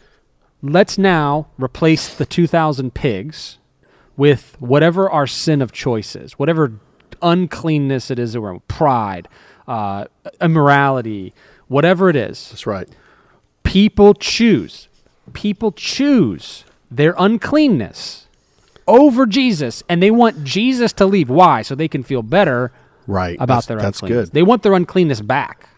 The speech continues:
Speaker 2: That's good.
Speaker 1: Yeah, yeah. Thank you. I thought about that
Speaker 2: Yeah.
Speaker 1: all by myself.
Speaker 2: What else do we have in the outline?
Speaker 1: That's it. So now it's, uh, what two points can be learned from Matthew chapter eight, verses eighteen through thirty-four, from a consensus of?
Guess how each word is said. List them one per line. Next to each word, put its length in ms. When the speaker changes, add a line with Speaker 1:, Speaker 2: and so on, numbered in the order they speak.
Speaker 2:
That's 220
good. 340
Speaker 1:
Yeah, 320
yeah. 140
Thank 200
you. 100
I 100
thought 200
about 200
that 100
Speaker 2:
Yeah. 60
Speaker 1:
all 60
by 120
myself. 360
Speaker 2:
What 140
else 140
do 80
we 100
have 160
in 80
the 100
outline? 400
Speaker 1:
That's 200
it. 260
So 140
now 260
it's, 200
uh, 120
what 200
two 120
points 320
can 140
be 120
learned 380
from 220
Matthew 340
chapter 380
eight, 180
verses 360
eighteen 320
through 140
thirty-four, 500
from 240
a 60
consensus 540
of? 340